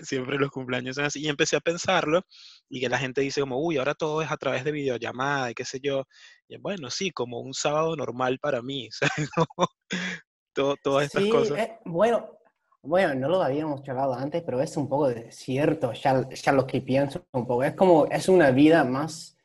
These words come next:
Speaker 2: solitaria, ¿no? Eh,
Speaker 1: Claro.
Speaker 2: eh, que como no tenés como esta comodidad que tenías antes.
Speaker 1: Ujú,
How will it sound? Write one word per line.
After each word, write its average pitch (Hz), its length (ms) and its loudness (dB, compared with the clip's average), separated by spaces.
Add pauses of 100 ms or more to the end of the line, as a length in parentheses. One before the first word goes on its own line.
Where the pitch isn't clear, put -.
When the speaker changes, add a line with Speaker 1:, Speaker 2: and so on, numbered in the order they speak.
(120)
Speaker 2:
solitaria, 127 760 2
¿no? 135 300 -4
Eh, 135 140 -6
Speaker 1:
Claro. 127 280 0
Speaker 2:
eh, 143 100 -12
que 127 280 -2
como 123 220 -4
no 147 240 0
tenés 156 220 2
como 131 600 4 (1400)
esta - 300 -2
comodidad 135 680 4 (480)
que - 120 -6
tenías 135 400 -2
antes. 127 640 -4
Speaker 1:
Ujú, 127 400 -14